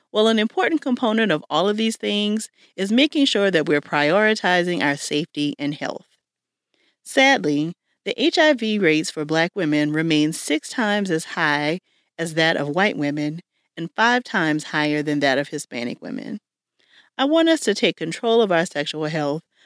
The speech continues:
by making sure that we're protecting ourselves. One method that has been shown to be incredibly effective in reducing the risk of contracting H I V is through taking prep. prep stands for pre-exposure prophylaxis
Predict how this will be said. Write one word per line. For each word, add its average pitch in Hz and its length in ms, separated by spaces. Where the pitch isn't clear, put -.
by 156 120
making 196 340
sure 160 260
that 147 160
we're 147 160
protecting - 540
ourselves. - 640
One 247 260
method 226 340
that 180 140
has 185 160
been 165 160
shown 175 300
to 196 100
be 170 220
incredibly 247 500
effective 156 480
in 151 140
reducing 147 480
the 143 100
risk 147 300
of 160 100
contracting 147 600
H 139 200
I 139 140
V 180 400
is 247 100
through 269 180
taking 170 400
prep. - 400
prep 339 200
stands 185 440
for 151 200
pre-exposure 175 880
prophylaxis 160 1080